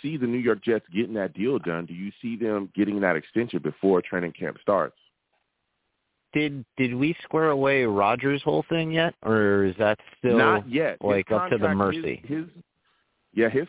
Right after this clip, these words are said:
Speaker 1: contract hasn't been, like, completely sorted out. I know that that was another thing that was definitely took, in my personal opinion, I think that that's probably what the holdup is with Q,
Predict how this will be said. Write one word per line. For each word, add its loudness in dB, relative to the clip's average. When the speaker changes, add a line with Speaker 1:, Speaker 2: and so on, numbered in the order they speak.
Speaker 1:
contract -8
hasn't -8
been, -6
like, -4
completely -4
sorted 2
out. -8
I 2
know -2
that -14
that -2
was -10
another -8
thing -18
that -14
was -20
definitely -4
took, -6
in -6
my -2
personal -6
opinion, -8
I 2
think -10
that -8
that's 2
probably -2
what -8
the -10
holdup -8
is -8
with -12
Q, -8